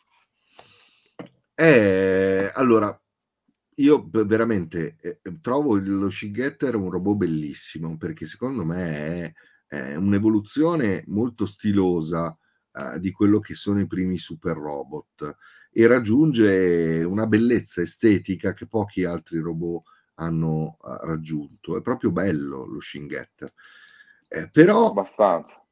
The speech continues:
Speaker 1: però bello il Sentinel, dici bellissimo, ah, meraviglioso, poi bello il Three Zero, ah, meraviglioso, ah, bello il C C S, ah, meraviglioso.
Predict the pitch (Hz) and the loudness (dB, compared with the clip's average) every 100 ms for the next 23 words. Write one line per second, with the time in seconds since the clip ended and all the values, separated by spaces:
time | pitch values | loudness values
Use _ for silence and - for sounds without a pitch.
0 | _ - 143 185 220 135 - 101 131 143 | _ 4 8 8 6 2 0 4 4 6
1 | 123 104 - 202 202 113 104 90 80 76 | 6 4 4 2 2 0 -2 0 0 -2
2 | 113 117 92 110 180 196 - 98 95 113 | -4 -2 0 2 2 -2 -4 -4 -2 -2
3 | 147 107 107 107 127 180 123 85 78 - | 0 0 0 0 0 0 0 0 -4 -2
4 | 143 95 78 117 135 120 104 120 123 160 | 0 0 2 2 2 -2 -2 -4 -4 -4
5 | 175 98 92 123 120 104 110 127 185 131 | 0 2 2 -2 -4 -2 -4 -4 -2 0
6 | 98 82 87 90 143 151 139 117 - - | 0 -2 -4 -2 -2 0 -2 -6 -10 -4
7 | 160 180 120 - 101 110 123 101 113 127 | -2 -2 -4 -4 -2 -2 -2 -2 -2 -2
8 | 170 165 110 82 | 2 2 2 -2